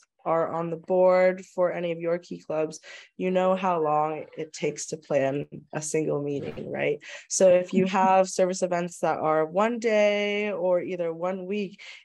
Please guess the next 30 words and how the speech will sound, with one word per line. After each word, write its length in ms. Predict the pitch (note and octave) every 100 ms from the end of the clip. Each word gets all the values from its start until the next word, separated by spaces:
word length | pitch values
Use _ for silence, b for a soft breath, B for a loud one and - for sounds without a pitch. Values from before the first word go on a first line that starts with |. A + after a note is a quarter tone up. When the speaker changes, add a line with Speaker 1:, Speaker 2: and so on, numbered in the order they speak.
| -
Speaker 1:
it 160 | G3+
takes 300 | G3 A3+ A3
a 80 | A3
lot 240 | G3 F#3 G3
of 180 | G#3+
time 520 | - G3+ F#3 F#3 F3+ F#3
just 240 | F#3+ -
to 80 | F#3+
plan 320 | - G3 F#3
out 220 | E3 D3+
all 420 | - F#3+ F#3+ G3 G3+
the 120 | F#3+
little 280 | F#3 F#3 F3+
bitty 460 | F3 E3 E3 E3+ B B B -
itty 600 | E3+ D#3+ D#3+ D#3+ D#3 -
details, 480 | D3+ D3+ D3+ A#2+ C#3
because 480 | C#3+ - D3 D3 D3
there's 180 | C#3+
always 320 | - C#3 D3 D3+
plan 380 | - G#3+ A3 G#3+
A, 440 | F#3+ F3 F3 E3+
but 140 | F#3 D3+
you 140 | D#3+
need 260 | D#3 D#3 D#3
plan 480 | - D#3+ D3 D3+ E3
B, 220 | C#3+ D3
plan 340 | D3+ D3 D3
C, 300 | D#3 D3 D3
et 160 | - D3+
cetera. 440 | - E3+ C#3+ D#3